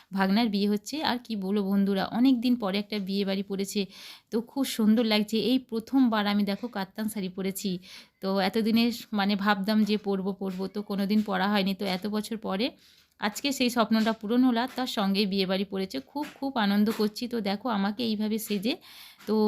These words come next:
সবাই সেজেছে খুব। তো কাকে বেশি ভালো লাগছে তো অবশ্যই কিন্তু কমেন্ট করে জানিও, আর ভালো লাগলে তো অবশ্যই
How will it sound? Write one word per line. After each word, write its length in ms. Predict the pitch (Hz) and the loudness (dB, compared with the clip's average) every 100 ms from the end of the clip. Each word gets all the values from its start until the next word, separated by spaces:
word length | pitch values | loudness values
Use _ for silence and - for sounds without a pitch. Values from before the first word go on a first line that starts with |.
| 214 | 2
সবাই 300 | 214 226 320 | 2 2 2
সেজেছে 360 | 349 254 247 247 | 0 0 0 -2
খুব। 220 | - 269 - | -4 -6 -4
তো 80 | 220 226 220 214 _ - | -2 0 -2 -4 _ -6
কাকে 220 | 208 208 226 | -4 0 0
বেশি 220 | 214 269 | 0 -2
ভালো 200 | 220 220 | -2 -2
লাগছে 300 | 226 226 233 | 0 -2 -2
তো 100 | 233 | -4
অবশ্যই 380 | 202 196 233 277 | -2 -2 -2 -4
কিন্তু 220 | 262 240 240 | 0 -2 0
কমেন্ট 320 | 208 208 214 | 0 2 0
করে 160 | 208 214 | 0 0
জানিও, 340 | 190 180 196 294 - - - - - | 2 2 2 -2 -6 -20 -20 -14 -4
আর 100 | 254 | 0
ভালো 240 | 220 214 | 2 2
লাগলে 320 | 226 220 214 233 | 2 2 2 -2
তো 160 | 233 220 208 | 0 0 0
অবশ্যই 460 | 180 208 - 226 | 0 -2 0 0